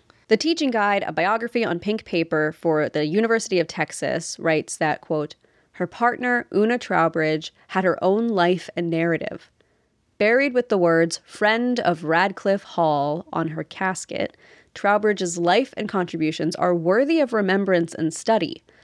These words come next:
While Hall's legacy, over which Trowbridge was deeply protective, dominates much of what people know about Trowbridge, she too was her own person with depth, interests, and intellect.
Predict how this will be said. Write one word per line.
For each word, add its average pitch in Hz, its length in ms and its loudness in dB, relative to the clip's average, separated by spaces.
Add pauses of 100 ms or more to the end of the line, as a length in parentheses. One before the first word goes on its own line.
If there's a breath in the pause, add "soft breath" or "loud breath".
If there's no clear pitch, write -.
(420 soft breath)
While 208 160 2
Hall's 254 440 2
legacy, 185 640 0
over 180 260 2
which 160 240 0
Trowbridge 170 520 0
was 160 220 -2 (180)
deeply 214 460 2
protective, 170 880 -4
dominates 202 640 2
much 185 220 0
of 185 100 -4
what 180 120 -2
people 170 220 -2
know 233 200 4
about 180 240 2
Trowbridge, 156 560 -2 (220 soft breath)
she - 280 2
too 302 300 2
was 202 180 2
her 190 120 -2
own 208 280 2
person 175 460 -2
with 156 120 -4 (160)
depth, - 380 -2 (220)
interests, 220 580 0
and 170 200 -6
intellect. 196 720 -2